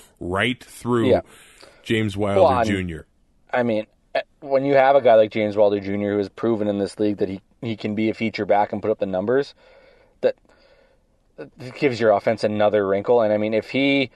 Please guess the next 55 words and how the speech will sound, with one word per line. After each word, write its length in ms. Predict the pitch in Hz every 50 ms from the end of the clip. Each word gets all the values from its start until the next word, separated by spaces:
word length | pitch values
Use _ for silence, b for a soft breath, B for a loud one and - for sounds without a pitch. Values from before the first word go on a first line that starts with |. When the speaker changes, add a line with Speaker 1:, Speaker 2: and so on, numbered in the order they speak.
| b b
Speaker 2:
is, 180 | 123 110 - - -
if 100 | 123 -
they 120 | 139 147 -
can 100 | 170 156
establish 340 | 135 - 135 131 135 120
a 40 | 131
run 80 | 127 123
with 80 | 117
James 180 | - 120 117 107
Wilder 160 | 117 113 110 101
Junior, 220 | 104 110 120 120
that 120 | 110 101
opens 280 | 104 104 98 110 107 98
up 100 | 101 90
so 140 | - - 117
much 220 | 107 104 104 - -
more 100 | 104 101
in 40 | 101
the 80 | 98
passing 360 | - - 92 92 90 - 110 110
game. 200 | 113 123 127 120
Like, 140 | 101 95 90
it, 320 | - 104 101 95 101 - - -
they're 160 | 120 120 120
gonna 160 | 123 123 117
be 100 | 110 113
a 120 | 110 104 95
hard 260 | 98 98 98 98 95
team 140 | - 104 101
to 60 | 95
stop 200 | - 107 101 -
on 80 | 104 95
offense 380 | 92 92 - 117 117 - - b b b b b
once 220 | - 107 104 - 110
it 60 | 98
all 160 | 98 98 98
gets 240 | 90 92 87 - -
to 120 | - 98 - _ _ _ _ -
going. 280 | - 101 95 85 - - _ _ _ _ _ _ -
Once 160 | 107 107 -
they, 200 | - 117 117 117 123
once 220 | - 123 131 117 -
they 80 | 127
get 180 | 110 120 123 -
their 200 | 113 110 113 - _ -
esh 320 | - 113 113 - - - _ -
together, 400 | - 101 107 107 113 135 151 - _ _ _ _ _ _ _ _
it's 80 | _ -
gonna 160 | - 120 107
be 80 | 104 101
a 60 | 90
completely 320 | 98 98 98 104 104 95
different 220 | 90 92 - 110 95
looking 180 | 90 90 85 82
team. 220 | - 85 85 87